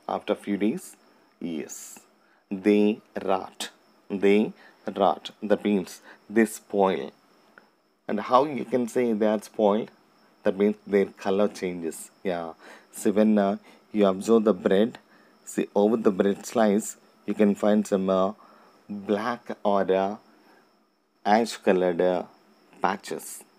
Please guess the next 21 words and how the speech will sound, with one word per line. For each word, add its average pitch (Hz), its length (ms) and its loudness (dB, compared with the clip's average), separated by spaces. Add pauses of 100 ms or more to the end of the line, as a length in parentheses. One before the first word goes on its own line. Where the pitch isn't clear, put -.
right? - 160 -2 (240)
Have - 100 4
you 113 80 4
seen? 147 380 -2 (800)
So - 160 -2
why 107 760 2 (800)
it 101 200 -4
turns 120 380 4
into 110 220 4
black 101 320 0
color 95 160 2
means 104 480 0 (260)
here 104 400 2 (120)
over 104 240 2
that 101 420 -6
bread 98 340 -2 (380)
we 98 100 -2
can 95 200 -2
find 98 380 -2
this, 95 300 -2
uh, 87 280 -2